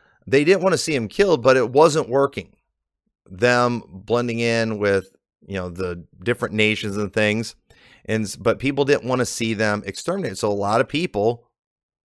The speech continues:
you know, good people are like, Yeah, let's let them have a nation. That's better than them failing to mix here. And so,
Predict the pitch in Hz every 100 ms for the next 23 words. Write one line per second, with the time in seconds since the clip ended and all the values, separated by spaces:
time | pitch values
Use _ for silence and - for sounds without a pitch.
0 | _ 107 107 98 98 127 113 147 160 107
1 | 104 101 - - - 107 - 131 139 135
2 | 113 113 127 117 - _ _ _ - 135
3 | 147 180 - 90 - 98 117 - 90 117
4 | 127 131 127 120 113 117 120 113 _ _
5 | _ _ _ _ _ _ _ _ _ _
6 | _ - 127 131 131 135 127 104 110 -
7 | - - _ _ _ _ 208 208 - _
8 | _ _ - 117 113 151 151 139 -